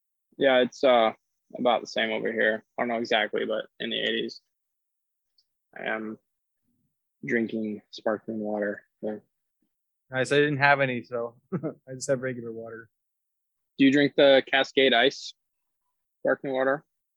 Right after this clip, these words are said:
Speaker 2: I don't know if I've had it before.
Speaker 1: Oh.
Speaker 2: I've had Smirnoff Ice, but I don't
Speaker 1: Yeah.
Speaker 2: think I've had Cascade Ice. Is it good?
Speaker 1: I think so.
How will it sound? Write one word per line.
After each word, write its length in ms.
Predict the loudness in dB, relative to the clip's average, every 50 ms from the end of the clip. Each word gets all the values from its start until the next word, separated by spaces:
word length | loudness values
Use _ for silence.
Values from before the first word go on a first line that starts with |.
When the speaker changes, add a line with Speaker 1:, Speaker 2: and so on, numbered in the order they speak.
| _ _ _ _ -8
Speaker 2:
I 380 | -6 -4 -2 -2 -2 -4 -4
don't 280 | -6 -8 -8 -10 -8 -8
know 240 | -8 -8 -6 -6 -6
if 240 | -6 -6 -6 -4 -4
I've 240 | -4 -4 -4 -8 _ _ _ _ _ -20 -16 -10
had 180 | -8 -6 -6 -6
it 140 | -8 -10 -12
before. 360 | _ _ _ _ -20 -20 _ _ _ _ _ _ _ _ _ _ _ _ _ _ _ _ _ _ _ _ _ _ _ -10
Speaker 1:
Oh. 160 | -10 -10 -10 -12 _ _ _ _ _ _ _ _ _ -10 -10 -10 -10 _ _ _ _ _ _ _ _ _ _ _ _ _ _ _ _ _ _ _ _ -20 -20 -16
Speaker 2:
I've 100 | -6 0
had 180 | 0 0 0 0
Smirnoff 640 | -2 -6 -6 -2 -2 0 0 2 2 2 0 0 -4 _ -8
Ice, 520 | -6 -4 -4 -4 -4 -6 -10 -10 -12 -14 -18 _ -14 -14 -14 -14 -16 -18 _ _ _ _ _ _ _ _ _ _ _ _ _ _ _ _ _ _ _ _ _ _ _ _ _ _ _ _ _ _ _ _ _
but 260 | -10 -10 -10 -10 -14
I 220 | -20 -20 -20 -18 -14
don't 60 | -12 -12
Speaker 1:
Yeah. 160 | -12 -12 -14
Speaker 2:
think 140 | -16 -16 -16
I've 140 | -16 -12 -10
had 160 | -10 -10 -10 _ _
Cascade 460 | -14 -14 -12 -14 -14 -14 -14 -16 -16 -16 -16 -16 -16
Ice. 160 | -14 -14 -16
Is 100 | -16 -16
it 60 | -8 -2
good? 260 | 0 0 0 0 -2 -6 _ _ _ _ _ _ _ _ _ _ _ _ _ _ _ _ _ _ _ _ _ _ _ _ _ _ _ _ _ _ _ _ _ _ _ 0
Speaker 1:
I 80 | 2 2
think 200 | 2 2 0 2
so. 280 | 4 4 4 4 2